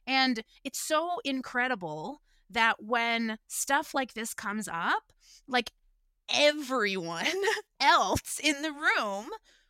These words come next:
was right there and ready to support me. And I went home that night and I talked about it online, and I had probably sixty comedians reach out to me about it. And that's men, women, <laughs> like, queer, <laughs> straight, like,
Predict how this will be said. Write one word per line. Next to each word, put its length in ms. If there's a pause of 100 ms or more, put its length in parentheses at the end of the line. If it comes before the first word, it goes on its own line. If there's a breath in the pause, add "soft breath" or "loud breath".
was 300
right 360
there 420
and 160
ready 200
to 80
support 420
me. 240 (200 soft breath)
And 320 (280 soft breath)
I 80
went 180
home 160
that 160
night 180
and 80
I 60
talked 320
about 180
it 80
online, 640 (260 soft breath)
and 140
I 80
had 360 (320 soft breath)
probably 600
sixty 760
comedians 840 (300)
reach 300
out 140
to 120
me 100
about 300
it. 180 (220 soft breath)
And 320 (200)
that's 280 (100)
men, 400 (140)
women, 540 (120)
<laughs> 120
like, 240 (120)
queer, 720
<laughs> 100
straight, 680
like, 200